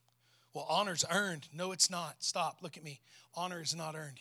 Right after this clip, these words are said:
You give honor. Why? Because God bestowed honor upon them.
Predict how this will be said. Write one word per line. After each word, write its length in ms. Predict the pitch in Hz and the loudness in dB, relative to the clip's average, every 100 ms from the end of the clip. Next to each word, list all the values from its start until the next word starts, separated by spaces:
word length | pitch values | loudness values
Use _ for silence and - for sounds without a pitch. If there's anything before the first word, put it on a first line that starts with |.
| - | -12
You 120 | 160 143 | -10 -2
give 220 | 175 147 | -2 -2
honor. 320 | 131 - - _ _ _ _ _ _ _ _ _ _ | -6 -12 -20 _ _ _ _ _ _ _ _ _ _
Why? 260 | 185 180 147 127 | -2 -2 -2 -10
Because 300 | 139 156 131 | -12 -8 -2
God 280 | 185 180 151 - - _ - | 4 4 4 -12 -20 _ -10
bestowed 340 | 151 - 165 | -2 -2 -2
honor 260 | 160 165 160 | -2 -4 -4
upon 300 | 135 - 156 | -10 -10 -10
them. 120 | 135 | -12